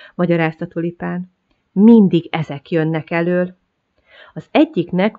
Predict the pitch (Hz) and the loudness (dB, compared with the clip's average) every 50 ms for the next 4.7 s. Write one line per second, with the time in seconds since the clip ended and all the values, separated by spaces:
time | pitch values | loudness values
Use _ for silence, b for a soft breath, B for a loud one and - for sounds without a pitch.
0 | _ _ 202 247 254 254 240 202 196 185 175 175 - - 185 180 165 170 180 170 | _ _ 0 2 4 4 4 2 2 -2 -4 -6 -4 -2 -2 -2 0 0 0 0
1 | 160 - - _ - 165 165 170 165 175 175 175 175 175 170 180 175 175 175 175 | -2 -4 -8 _ -6 -4 -4 -4 -4 -4 -2 -2 -2 -2 -4 -4 -4 -4 -4 -6
2 | 175 - 180 180 - 196 185 196 202 214 220 220 220 b b b b _ _ _ | -6 -8 -10 -10 -6 -6 -4 -2 -2 -2 -2 -2 -4 b b b b _ _ _
3 | _ _ _ _ - - - - 202 180 151 147 151 - 170 170 170 - 160 156 | _ _ _ _ -20 -16 -10 -8 -6 -6 -6 -8 -8 -8 -8 -8 -8 -8 -12 -12
4 | - _ 156 160 156 151 151 151 151 156 156 151 - | -10 _ -4 -4 -4 -4 -6 -6 -6 -6 -8 -8 -12